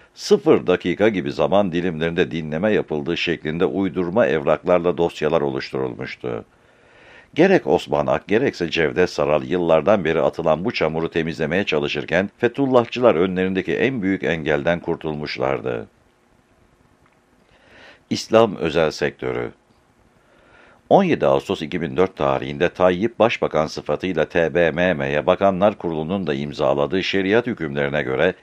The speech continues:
İslam özel sektörünün geliştirilmesi kurumunu kuran anlaşmanın onaylanmasının uygun bulunduğuna dair kanun tasarısını gönderiyordu.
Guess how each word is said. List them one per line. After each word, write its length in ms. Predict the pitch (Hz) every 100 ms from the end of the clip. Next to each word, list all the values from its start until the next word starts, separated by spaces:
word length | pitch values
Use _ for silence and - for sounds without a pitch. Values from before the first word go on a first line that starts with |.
| -
İslam 480 | 120 - 113 123
özel 340 | 80 82 90 104
sektörünün 580 | 90 85 - 78 71 69
geliştirilmesi 840 | 80 80 - 85 87 73 78 110
kurumunu 520 | - 85 78 85 104
kuran 240 | 82 76 65
anlaşmanın 640 | 73 71 73 - 73 98
onaylanmasının 1040 | 78 73 73 64 67 67 69 71 90 139 -
uygun 480 | 123 123 107 139 123
bulunduğuna 540 | 110 92 80 73 71
dair 300 | 69 65 90
kanun 420 | - 98 87 104
tasarısını 520 | 104 80 69 69 76 82
gönderiyordu. 840 | 73 65 67 64 64 57 58 53